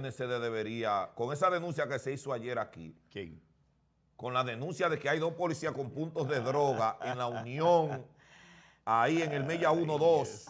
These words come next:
Speaker 2: Dios mío, usted se, usted, usted le gusta
Speaker 1: en
Speaker 2: lo
Speaker 1: el Ingenio, abajo.
Speaker 2: usted le gusta perder tiempo.
Speaker 1: Que, que hace rato que debería estar haciendo un operativo ahí.
Speaker 2: ¿Y en Villamella
Speaker 1: La
Speaker 2: qué van a
Speaker 1: D N C D.
Speaker 2: hacer?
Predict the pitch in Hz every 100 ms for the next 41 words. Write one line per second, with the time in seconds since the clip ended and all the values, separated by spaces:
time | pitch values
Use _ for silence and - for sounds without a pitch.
0 | - 85 90 90 87 87 90 107 120 120
1 | 98 - 107 113 131 131 120 117 113 117
2 | 139 135 135 175 175 160 147 165 180 139
3 | 143 143 147 139 120 123 123 95 104 98
4 | 90 - _ _ _ _ _ _ _ _
5 | _ 101 107 - _ _ _ _ - -
6 | _ _ 127 139 190 151 139 180 165 151
7 | 135 147 143 156 151 151 139 151 151 147
8 | 139 - _ - 143 156 160 156 139 143
9 | 143 123 123 117 120 120 160 196 202 202
10 | 180 180 127 131 - 190 165 165 135 127
11 | -